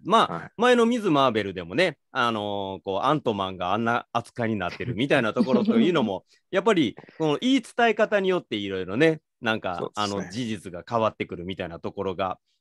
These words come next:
Speaker 1: いろんな作品でもうまいこと描かれてるのかな、みたいなところがありましたが、まあ、ここでなんか、あのー、我々の血筋みたいなところで、えー、チェドっていう名前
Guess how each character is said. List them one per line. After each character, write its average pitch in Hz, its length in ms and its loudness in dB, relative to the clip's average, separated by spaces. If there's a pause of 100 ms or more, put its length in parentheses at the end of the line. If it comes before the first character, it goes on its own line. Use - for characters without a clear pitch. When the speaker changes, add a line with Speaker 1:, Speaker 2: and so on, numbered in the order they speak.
Speaker 1:
い 165 100 -4
ろ 202 120 4
ん - 20 2
な 135 100 2
作 98 260 -4
品 98 140 -6
で 92 80 -8
も 87 120 -10
う 95 40 -6
ま 95 140 -4
い 95 60 -6
こ 95 100 -10
と 95 80 -14
描 87 220 -12
か 90 120 -6
れ 87 60 -8
て 87 100 -14
る 82 100 -14
の - 80 -20
か 82 120 -16
な、 82 160 -14
み 82 120 -14
た 82 100 -16
い - 20 -18
な 80 100 -18
と 92 100 -18
こ 82 100 -12
ろ 82 60 -14
が 80 100 -20
あ 85 40 -18
り 92 100 -10
ま 98 120 -6
し - 60 -18
た 85 120 -10
が、 113 280 2 (480)
ま 233 120 2
あ、 160 160 -2 (340)
こ 226 140 -2
こ 254 120 -2
で 294 120 0
な 208 140 4
ん 151 80 -2
か、 107 320 0
あ 113 100 -4
の 107 400 -6
ー、 - 20 -6
我 120 200 2
々 127 260 4
の 123 160 -2
血 - 180 -12
筋 127 360 -6
み 117 120 -4
た 110 100 -2
い 98 40 -4
な 90 140 -10
と 110 100 -10
こ 98 140 -8
ろ 98 160 -4
で、 98 360 -2 (400)
え 110 420 0
ー、 - 40 -20
チ 277 120 2
ェ 294 60 4
ド 196 160 4
っ 90 60 -12
て - 140 -10
い 98 60 -6
う 95 80 -6
名 92 140 -6
前 87 300 -6